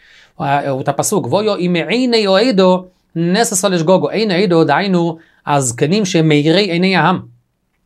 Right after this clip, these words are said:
מה הפסוק בא לרמז? "משה לקלו שבבי סוביו", כל זמן שעיני אויופו, אם יש לה עיניים טובות, אין כל גוף או צריכו בדיקה, כי אם יש לה איזושהי מחלה, רואים את זה בעיניים.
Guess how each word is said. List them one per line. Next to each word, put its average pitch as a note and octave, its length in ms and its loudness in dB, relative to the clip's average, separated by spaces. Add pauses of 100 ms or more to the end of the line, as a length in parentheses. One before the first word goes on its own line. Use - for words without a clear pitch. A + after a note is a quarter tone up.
(220)
מה C#3+ 140 2
הפסוק D#3+ 340 -2
בא C#3+ 100 2
לרמז? C#3 480 -2 (360)
"משה A3 340 0
לקלו F#3+ 440 0
שבבי F3+ 360 -4
סוביו", F3 340 0 (520)
כל F#3+ 100 2
זמן G#3 260 0
שעיני F#3+ 320 0
אויופו, G3 420 0
אם G#3+ 80 -6
יש F#3 120 -6
לה F#3 40 -2
עיניים F#3 300 0
טובות, F#3 380 0
אין A3+ 280 -2
כל F#3+ 160 2
גוף F#3 240 0
או F3 80 0
צריכו F#3+ 280 -2
בדיקה, D#3+ 320 -4 (360)
כי A3 80 -2
אם A3 60 0
יש A#3 120 0
לה G#3 60 2
איזושהי F#3 220 0
מחלה, F3+ 440 0
רואים G#3 200 -2
את G3+ 60 -2
זה F#3 80 0
בעיניים. E3+ 360 0